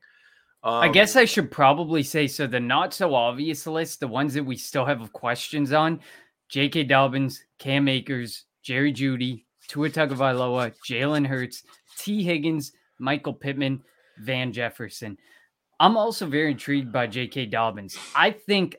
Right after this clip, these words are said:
Speaker 1: I may, I posted a tweet about him the other day. The fact that Devonta Freeman is getting used the way he is.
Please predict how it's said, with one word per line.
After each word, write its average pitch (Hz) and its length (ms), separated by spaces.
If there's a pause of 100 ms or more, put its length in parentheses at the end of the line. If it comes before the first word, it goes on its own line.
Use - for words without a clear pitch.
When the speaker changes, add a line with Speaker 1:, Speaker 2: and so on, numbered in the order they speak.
Speaker 1:
I 135 140
may, 180 280
I 127 140
posted 170 520
a 147 40
tweet 131 340
about 143 240
him 135 120
the 120 160
other 123 160
day. 123 160
The 117 100
fact 160 540
that 143 200
Devonta 143 640
Freeman 131 500
is 117 200
getting 123 320
used 120 380
the 127 100
way 123 240
he 123 260
is. 98 300